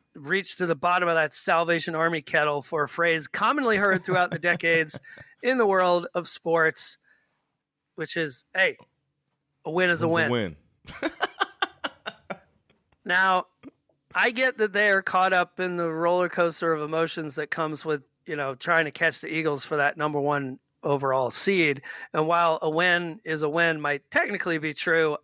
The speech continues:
Speaker 1: I would argue that despite your self-proclamation as, you know, America's team, uh,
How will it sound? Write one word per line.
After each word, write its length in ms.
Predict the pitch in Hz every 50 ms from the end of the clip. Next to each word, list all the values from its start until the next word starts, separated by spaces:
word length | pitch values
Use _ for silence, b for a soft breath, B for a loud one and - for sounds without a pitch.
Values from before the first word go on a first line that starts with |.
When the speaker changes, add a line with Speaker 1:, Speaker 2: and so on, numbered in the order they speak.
| _
Speaker 1:
I 120 | - 226 285
would 120 | - 220
argue 300 | 214 202 190 175 180 170 160
that 180 | 160 160 151
despite 440 | - 143 - - - 180 180 175 -
your 140 | 165 160 151
self-proclamation 1160 | - - 165 156 147 - _ - - 151 147 139 - 139 139 147 143 139 - - 143 139 139 - -
as, 260 | 147 135 123 - - _ _ _ _ _ _ _ _ _ -
you 80 | 180
know, 220 | 139 127 120 117 _ _ -
America's 560 | 131 139 151 156 160 151 139 - 147 127 -
team, 400 | - - 220 190 160 143 143 151 B B B B B B B B B B B _ _
uh, 360 | 180 170 160 160 156 156 147